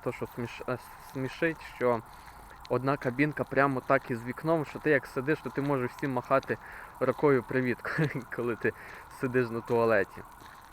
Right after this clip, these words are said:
Душ, ну, душ, я вже говорив, що то теж так непогано. Кімнати непогано, але що у нас в кімнаті живуть шестеро чоловік, тобто я з дружиною, мій брат з дружиною і ще інша окрема пара. Е,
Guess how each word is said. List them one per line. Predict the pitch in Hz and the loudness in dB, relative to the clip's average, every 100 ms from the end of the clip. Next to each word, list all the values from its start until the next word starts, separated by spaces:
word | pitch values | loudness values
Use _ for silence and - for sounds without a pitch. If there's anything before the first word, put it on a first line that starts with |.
| - - - - - 117 | -20 -20 -20 -20 -16 -2
Душ, | 160 160 123 | 4 4 2
ну, | 120 | -2
душ, | 127 117 | 0 2
я | 110 | 0
вже | 110 120 | 0 0
говорив, | 110 127 180 - | 2 2 2 -2
що | 156 | -2
то | 151 | 0
теж | 156 156 151 151 | 2 0 0 -2
так | 147 147 | -2 -2
непогано. | 147 147 143 147 147 135 - - - - - - - - - | -2 2 2 2 2 -2 -6 -12 -14 -20 -20 -20 -20 -20 -2
Кімнати | 160 156 175 165 - | 2 4 4 2 0
непогано, | 139 143 160 165 180 156 | -4 2 4 6 6 4
але | 123 127 | 2 0
що | - 135 | -2 -2
у | |
нас | 123 123 | -2 -2
в | - | -2
кімнаті | 127 135 131 127 | 0 2 0 -2
живуть | 117 127 135 | -4 0 0
шестеро | - 131 131 - 117 | 2 2 2 -2 -4
чоловік, | - 127 123 147 - - - - | -4 -4 -2 -2 -4 -12 -16 -10
тобто | 120 110 - 104 92 | -6 -6 -4 -2 0
я | 90 120 135 | 0 4 4
з | 123 | 2
дружиною, | 131 135 127 147 147 135 | -4 -6 -2 0 0 -2
мій | 117 110 | -2 -2
брат | 120 131 139 | 4 4 4
з | - | 0
дружиною | 151 139 143 139 127 | -2 0 -2 -2 -4
і | - 113 | -4 -6
ще | - 123 | 0 0
інша | - 127 123 - 110 101 - - | 0 -4 -4 0 0 0 -6 -8
окрема | - 127 120 117 | -2 2 2 2
пара. | - 107 101 90 - - - - - - - - - - | 4 6 6 4 -6 -14 -14 -16 -18 -18 -18 -16 -10 -4
Е, | 76 76 | -2 -2